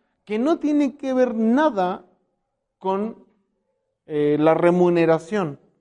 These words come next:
Los pastores del mundo que hay actualmente en las iglesias actuales, entre los cuales yo no me cuento porque yo no predico prosperidad,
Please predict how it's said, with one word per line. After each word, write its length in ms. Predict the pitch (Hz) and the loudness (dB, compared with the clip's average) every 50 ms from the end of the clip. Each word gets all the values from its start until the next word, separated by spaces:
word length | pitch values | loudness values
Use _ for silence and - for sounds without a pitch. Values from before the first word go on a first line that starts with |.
| _ _ _ _ _ _ _ _ _ _ | _ _ _ _ _ _ _ _ _ _
Los 360 | 180 190 196 208 214 208 208 | -6 0 2 4 4 2 2
pastores 760 | 208 - 226 220 190 - - - 320 370 392 392 392 339 311 | 0 0 0 0 0 -2 -4 0 2 4 4 4 4 4 4
del 160 | 269 240 226 | 2 2 2
mundo 400 | 220 208 196 180 165 151 147 143 | 2 2 2 2 2 2 0 0
que 180 | - - 151 147 | 0 -2 2 4
hay 300 | 147 170 214 240 233 226 | 6 6 6 4 2 -2
actualmente 680 | 190 - - - 170 160 147 139 139 139 139 - 151 | -6 -6 -4 -4 -4 -2 -2 -2 -2 -4 -4 -6 -6
en 140 | 147 143 135 | -6 -4 -2
las 200 | 135 135 - - | -4 -4 -6 -12
iglesias 720 | 147 147 160 185 214 247 254 - - 262 262 254 - _ _ _ _ _ _ _ _ - | -10 -4 -2 0 0 0 -2 -4 -10 -12 -12 -12 -12 _ _ _ _ _ _ _ _ -12
actuales, 1120 | - 139 131 - - _ - 180 185 196 202 202 196 175 160 165 185 180 - - - - - _ | -10 -10 -10 -12 -14 _ -2 4 6 8 8 8 8 6 4 2 0 -2 -8 -18 -20 -20 -20 _
entre 320 | - 151 147 143 160 160 160 | -10 -10 -8 -4 -2 0 2
los 180 | 165 170 165 | 2 2 0
cuales 380 | - - 214 214 208 196 175 156 | -2 -4 -2 0 2 2 0 0
yo 160 | 156 196 220 | 0 -2 -2
no 100 | 233 233 | 0 0
me 140 | 226 196 175 | 0 0 -2
cuento 420 | - 180 170 156 151 - 165 160 | -2 -4 -6 -6 -6 -8 -12 -14
porque 360 | - 143 135 - - 139 135 135 | -14 -18 -20 -18 -16 -16 -14 -10
yo 180 | 143 175 185 190 | -6 -4 -4 -2
no 300 | 190 185 185 190 190 - - - _ _ _ _ _ | -2 -2 -2 -2 -4 -8 -14 -20 _ _ _ _ _
predico 600 | - 170 175 165 151 185 180 165 208 196 180 196 | -4 -2 0 0 0 0 -2 2 2 2 2 2
prosperidad, 960 | - 165 160 - - - - 151 143 147 151 147 170 175 185 190 196 185 - | 0 -2 -2 -2 -4 -10 -8 -4 -2 -2 -2 0 0 0 0 0 -2 -4 -8